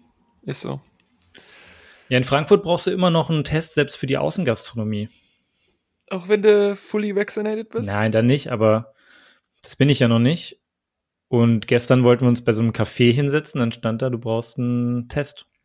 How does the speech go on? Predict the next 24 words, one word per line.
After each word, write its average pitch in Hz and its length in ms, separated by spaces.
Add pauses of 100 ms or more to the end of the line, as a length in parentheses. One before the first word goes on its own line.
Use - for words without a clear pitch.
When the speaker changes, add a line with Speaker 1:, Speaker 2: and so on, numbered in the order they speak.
(100)
Speaker 1:
Ja, 147 160
Speaker 2:
Ich 143 60
Speaker 1:
ist 143 60
Speaker 2:
so, - 80
Speaker 1:
fair. 147 220
Speaker 2:
ey. - 120 (880)
Ich - 160
da-, - 160
ich - 140
wusste 117 200
nicht, 196 100
dass 120 100
das 110 180
für 110 120
außen 110 300
auch 117 180
ist. - 240 (180)
Das - 80
hab 107 80
ich 110 100
irgendwie 107 340 (880)
komplett 117 360
nicht 127 180
mitbekommen. 117 600